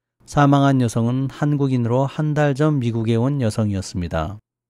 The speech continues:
이 여성은 그리스도의 군인이란 종교단체에 가입하기 위해서 미국에 입국을 했고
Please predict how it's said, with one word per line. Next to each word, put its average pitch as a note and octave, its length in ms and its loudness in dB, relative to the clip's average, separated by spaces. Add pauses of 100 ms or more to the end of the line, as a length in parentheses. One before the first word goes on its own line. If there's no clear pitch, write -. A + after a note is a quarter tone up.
(640)
이 D3+ 240 4
여성은 D3 480 4
그리스도의 D3 560 4
군인이란 C3+ 560 2
종교단체에 B2 840 2
가입하기 A2+ 640 0
위해서 G#2 420 0
미국에 A#2+ 440 4
입국을 A2 380 2
했고 G#2 520 0